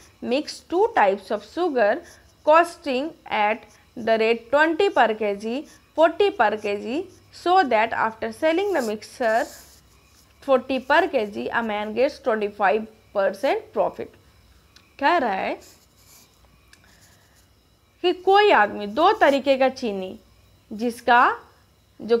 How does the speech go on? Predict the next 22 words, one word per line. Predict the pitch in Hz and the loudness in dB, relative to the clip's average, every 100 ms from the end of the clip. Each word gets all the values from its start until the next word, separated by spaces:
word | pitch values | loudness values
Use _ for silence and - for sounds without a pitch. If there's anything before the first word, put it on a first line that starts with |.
| 233 | 0
कीमत | 311 349 381 285 | 0 4 2 2
है | 233 233 - - - | -2 -2 -8 -16 -10
वो | 214 226 | -4 0
है | 277 | 0
बीस | 262 240 247 | -2 -6 -6
रुपये | 254 240 | -6 -6
per | 233 196 202 | -4 -4 -4
K | 208 208 | -8 -8
G | 240 | -4
और | 285 226 | -4 -4
चालीस | 226 208 214 247 | -2 0 -2 -6
रुपये | 220 208 208 | -10 -6 -2
per | 233 269 | -2 -2
K | 214 208 | -6 -6
G, | 214 320 427 - - - - - _ | -8 -8 -10 -20 -20 -20 -20 -20 _
वो | 226 233 311 262 294 392 - _ _ _ - | -4 2 4 6 4 -2 -18 _ _ _ 2
किस | 415 427 | 2 4
अनुपात | 392 330 311 277 | 0 2 2 2
में | 277 | -2
मिलाए | 247 208 202 196 254 392 _ _ _ - | -2 -2 0 0 0 -4 _ _ _ -10
जिससे | 202 330 330 269 226 | -2 -2 -2 0 0
कि | 226 214 240 | 0 -6 -4